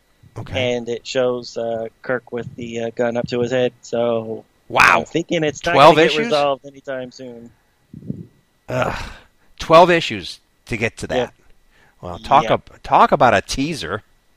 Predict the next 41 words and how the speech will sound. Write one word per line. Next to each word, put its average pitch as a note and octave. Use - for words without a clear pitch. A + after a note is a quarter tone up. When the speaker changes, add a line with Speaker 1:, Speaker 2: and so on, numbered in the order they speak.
Speaker 2:
Yep, A#2+
they're, A#2
they're A#2+
dragging C3
it C3
out. -
Speaker 1:
Okay, A2
okay, C#3
that's D#3
fine. G#2
Whatever. A2+
Speaker 2:
But F3
at E3
least, -
at -
least -
it, -
uh, F#3+
because -
we F3+
waited F3
so F3
long E3+
to D3
read E3
these, C3+
uh, B2+
it, C3+
it C3+
comes C#3+
out C3
next C#3
month, D3+
so -
we B2+
don't C3+
have C3
to C3+
wait C#3
long. C#3+
Speaker 1:
Good. -